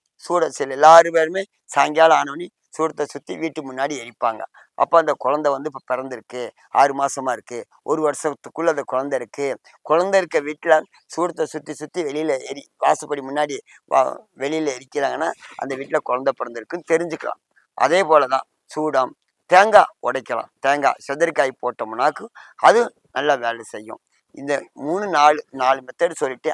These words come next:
அஞ்சு மெத்தட் இதே செஞ்சு பாருங்க. நல்ல மாற்றம் ஏற்படும். குழந்தை நிம்மதியா தூங்குவாங்க, நல்லா வளருவாங்க, நல்ல துரு துருன்னு இருப்பாங்க, நல்ல சேட்டை பண்ணுவாங்க. சலுவா ஒழுகுற குழந்தை நல்ல வாய் அடிக்கும், நல்லா பேசும்.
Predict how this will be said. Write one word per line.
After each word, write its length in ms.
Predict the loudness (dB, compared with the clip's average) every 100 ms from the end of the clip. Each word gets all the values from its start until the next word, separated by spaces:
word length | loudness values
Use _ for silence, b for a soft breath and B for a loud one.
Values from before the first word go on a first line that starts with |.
| -6
அஞ்சு 280 | -8 -6 -6
மெத்தட் 360 | -2 -2 -2 -4 b _ -8
இதே 180 | -2 -2
செஞ்சு 320 | -2 -6 -4
பாருங்க. 360 | 0 0 0 -8 -12 b -6
நல்ல 400 | -4 -2 4 4
மாற்றம் 380 | 4 -2 -4 -8
ஏற்படும். 400 | -8 -8 -8 -10 _ _ 0
குழந்தை 340 | 2 4 0
நிம்மதியா 480 | -2 -6 -6 -4 -4 -4 _
தூங்குவாங்க, 600 | -8 -6 -2 -2 -2 -8 -10 b -6
நல்லா 340 | -4 -2 2 4
வளருவாங்க, 580 | 4 0 2 0 0 -4 -6 _ _
நல்ல 200 | -4 -4 -4
துரு 200 | -8 -8
துருன்னு 340 | -8 -8 -6 -8
இருப்பாங்க, 400 | -6 -4 -2 -4 -6 b _
நல்ல 260 | -4 0 0
சேட்டை 380 | 6 4 4 -2
பண்ணுவாங்க. 380 | -4 -4 -4 -6 -12 b _
சலுவா 380 | 2 4 8 8 6
ஒழுகுற 320 | 2 -4 -4 -2
குழந்தை 320 | -4 -2 -4
நல்ல 360 | -6 -6 -4 2
வாய் 260 | 2 2
அடிக்கும், 360 | -4 -16 -20 -20 _ _
நல்லா 280 | 0 2 2
பேசும். 380 | 0 -10 -10 -16